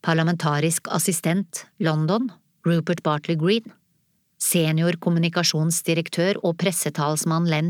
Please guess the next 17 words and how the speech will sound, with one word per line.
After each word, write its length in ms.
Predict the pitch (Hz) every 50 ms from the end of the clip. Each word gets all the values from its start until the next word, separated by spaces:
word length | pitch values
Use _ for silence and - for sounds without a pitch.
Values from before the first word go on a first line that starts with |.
| 165
Spinks, 480 | - - 196 214 233 233 - - - - - _ _ _ _ _ _ _ _ _ _ -
generalsekretær 1040 | 175 170 170 170 165 151 143 143 139 - - - 147 - - 151 - 160 156 170 - -
Edward 320 | 180 156 147 151 156 156 165
Mayhew, 440 | 151 147 147 143 147 180 226 262 240 - _ _ -
som 200 | - - 175 165
tilfeldigvis 840 | - 185 170 - - 175 160 151 151 160 180 170 165 165 170 - -
også 220 | 156 143 - 160 147
var 120 | 151 156 143
Johns 320 | - 151 147 160 156 - - -
eldste 380 | 180 165 139 127 - - - 151
bror, 240 | 160 185 233 269 - - - _ _ _ _ _ _
og 160 | - 180 170
konsernsjef 880 | - 185 185 170 - - 170 156 156 151 147 - - 180 185 208 208 - - - -
Sheryl 380 | - - - 175 165 160 160 147
Grow, 300 | 160 180 185 214 247 233 190 - _ _ _ _ _ -
Findlay 400 | - 185 165 160 151 139 156 156
Norris. 540 | 156 151 143 139 147 165 208 - - - -